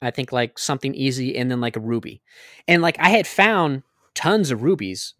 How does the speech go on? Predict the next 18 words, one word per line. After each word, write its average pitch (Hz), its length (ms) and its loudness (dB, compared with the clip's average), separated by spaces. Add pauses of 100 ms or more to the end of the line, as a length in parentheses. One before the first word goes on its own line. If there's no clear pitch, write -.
(120)
in 123 120 0
this 123 200 -4
one 135 180 2
area 127 300 4
I 110 80 2
went 139 240 -4
to. 98 260 -6 (480)
Um, 113 440 -2 (180)
I 127 80 0
think 139 160 -2
it 127 40 -4
was, 120 120 -4
like, 117 140 -2
near 113 340 0
a, 104 400 -2 (140)
a 104 40 -12
distress 131 480 -4
call, 170 380 0